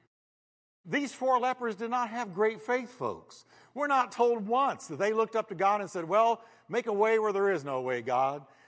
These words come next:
No, they had a little bit, a little mustard seed of faith.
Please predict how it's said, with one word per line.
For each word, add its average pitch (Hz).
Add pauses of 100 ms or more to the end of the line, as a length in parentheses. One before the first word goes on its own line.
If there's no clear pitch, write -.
No, 170
they 185
had 151
a 117
little 190
bit, 180
a 120
little 170
mustard 196
seed 170
of 139
faith. 101